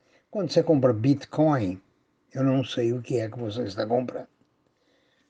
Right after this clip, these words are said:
Acredito que o grande componente do Bitcoin, ah, Bitcoin is ilusão.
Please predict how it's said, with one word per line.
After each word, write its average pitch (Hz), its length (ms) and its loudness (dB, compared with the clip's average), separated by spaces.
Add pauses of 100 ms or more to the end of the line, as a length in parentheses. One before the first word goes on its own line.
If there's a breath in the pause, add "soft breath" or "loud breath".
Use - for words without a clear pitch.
Acredito 139 480 2
que 185 120 2
o 165 60 6
grande 170 300 6
componente 143 640 4
do 120 120 2
Bitcoin, 117 640 -2
ah, 104 240 0
Bitcoin 120 880 -2 (1400)
is 151 520 4 (200)
ilusão. 139 540 0